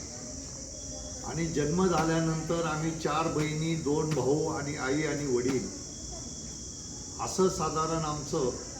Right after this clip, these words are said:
चार आणि चार आठ लोकांचं कुटुंब ह्या स्थानापतीची दोन एकर जागेमध्ये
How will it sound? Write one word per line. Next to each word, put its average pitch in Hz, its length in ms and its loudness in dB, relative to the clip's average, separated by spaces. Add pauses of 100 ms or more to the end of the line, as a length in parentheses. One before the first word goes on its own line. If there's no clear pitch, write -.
(840)
चार 143 240 2
आणि 170 220 -2
चार 165 260 4
आठ 165 260 2
लोकांचं 160 480 -2
कुटुंब 156 540 -2 (340)
ह्या 160 300 0
स्थानापतीची 156 1080 -4
दोन 156 320 0
एकर 156 280 0
जागेमध्ये 135 800 0